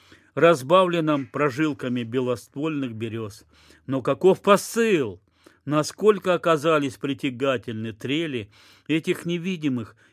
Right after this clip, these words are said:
и неуловимых певцов? Как тронули они меня? Ведь это просто часть их жизни. Птицы никому постороннему не хотели понравиться, ни от кого не хотели получить выгоду, просто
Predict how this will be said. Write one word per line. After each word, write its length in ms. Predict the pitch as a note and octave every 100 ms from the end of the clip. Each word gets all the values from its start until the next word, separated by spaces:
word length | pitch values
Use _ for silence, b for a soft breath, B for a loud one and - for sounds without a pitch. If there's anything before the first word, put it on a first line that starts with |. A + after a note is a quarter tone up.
| -
и 140 | D3+
неуловимых 760 | D#3+ D#3 D3 D3 D3+ D3+ C#3 -
певцов? 680 | B2+ G#2+ - - A#2+ G#2+ _ b b b
Как 240 | - D#3+ -
тронули 560 | D#3+ E3 F#3+ E3+ C3+
они 260 | C3 A#2+ A#2+
меня? 380 | A2+ A2 G#2+ G2+ b b b
Ведь 220 | A#2+ B2+
это 220 | D3+ D3+ C#3+
просто 400 | D#3 D#3+ - C#3
часть 480 | - E3 F3 -
их 160 | D#3+ C#3+
жизни. 520 | B2+ D3 A#2 G#2+ G2 B B B B -
Птицы 600 | - E3 G3+ - A2 G2+ _
никому 520 | B2 C3+ C#3+ E3 F3+
постороннему 880 | G3 G3 - G3 F#3 F3+ D3 C3 A#2+
не 100 | C3+
хотели 500 | D3+ F3+ - G3 F3+
понравиться, 840 | D#3+ D3 C#3 B2+ A#2 G#2 - A2+ G2+ b b b b -
ни 220 | C#3 E3
от 140 | F#3+
кого 280 | - G#3 G#3
не 100 | G3
хотели 460 | F#3 G3 - F#3 E3
получить 540 | D#3 D#3+ D#3+ - D3
выгоду, 480 | C3+ C#3+ A#2+ G#2+ G#2
просто 720 | - F3+ A3 G3+ - A#2+ G2+